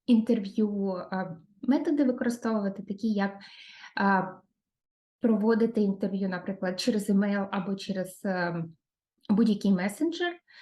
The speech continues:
Це також інтерв'ю, але без, е, живого, б-, живої присутності і можливості, е, задавати більш розгорнуті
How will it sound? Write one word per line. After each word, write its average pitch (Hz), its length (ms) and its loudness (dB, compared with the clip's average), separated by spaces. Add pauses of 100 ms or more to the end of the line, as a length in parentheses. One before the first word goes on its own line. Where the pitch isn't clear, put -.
(200)
Це 285 200 4
також 233 340 0
інтерв'ю, 202 460 2
але 208 420 0 (120)
без, 196 380 -2
е, 190 200 -4
живого, 196 640 -4
б-, 196 160 -6
живої 202 340 -2
присутності 240 800 -4
і 202 160 -2
можливості, 190 1040 -4 (1700)
е, 190 300 0 (400)
задавати 190 500 -4
більш 185 440 -6
розгорнуті 196 920 -2